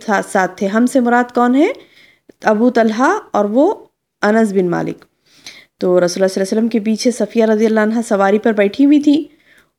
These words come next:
اونٹنی لڑکھڑائی، جس کی وجہ سے نبی کریم صلی اللہ علیہ وسلم اور سید صفیہ رضی اللہ عنہا زمین پر گر پڑے۔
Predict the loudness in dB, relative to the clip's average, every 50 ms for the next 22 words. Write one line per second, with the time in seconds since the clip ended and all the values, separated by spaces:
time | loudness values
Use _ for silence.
0 | _ _ _ _ 0 2 4 4 4 2 2 4 4 4 4 4 4 4 4 2
1 | 0 0 -2 -2 -2 0 2 2 2 2 2 2 0 0 0 -2 -2 -2 -2 -2
2 | -2 0 0 0 0 0 -2 -2 -2 -4 -2 -2 -2 -2 -2 -4 -4 -4 -4 -4
3 | -2 -2 -2 -2 -4 -4 -4 -6 -6 -4 -4 -4 -4 -4 -4 -4 -4 -4 -4 -4
4 | -6 -6 -6 -6 -6 -6 -8 -6 -4 -2 -2 0 0 -2 -2 -2 -4 -4 -4 -4
5 | -2 -2 -2 0 0 -2 -2 -4 -4 -4 -2 -2 -2 -2 -2 -6 -12 -8 -4 -4
6 | -2 -2 -2 -4 -6 -6 -6